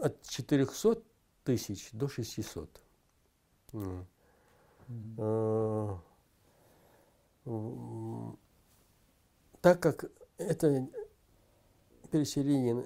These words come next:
Speaker 1: э, было в холодное время, вот, и в необорудованных их там, м, без всякого расписания, и, и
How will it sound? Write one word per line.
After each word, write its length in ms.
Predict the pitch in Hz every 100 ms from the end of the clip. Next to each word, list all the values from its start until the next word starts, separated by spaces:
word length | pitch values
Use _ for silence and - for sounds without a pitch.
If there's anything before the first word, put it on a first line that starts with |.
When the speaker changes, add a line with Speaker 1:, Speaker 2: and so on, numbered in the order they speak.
| -
Speaker 1:
э, 760 | - - 175 180 214 185 196 190
было 280 | 147 135 123
в 40 |
холодное 480 | - 135 127 120 123
время, 520 | 156 233 156 101 95 - _ _
вот, 400 | 120 110 104 98 - _ _ _ _ _ _ _ -
и 500 | 117 113 110 107 107
в 220 | 104 98
необорудованных 840 | 120 120 117 127 127 113 107 107 -
их 200 | 113 -
там, 420 | 104 101 98 113 - - - - -
м, 1120 | 120 110 104 110 110 110 110 110 127 131 160 139
без 340 | 170 151 175 143
всякого 580 | 110 - 160 127 135 127
расписания, 760 | 120 - 120 139 131 120 104 - _ _ _ - - - - _ _ _
и, 480 | 135 120 110 110 110 - - _ _ -
и 380 | 156 139 139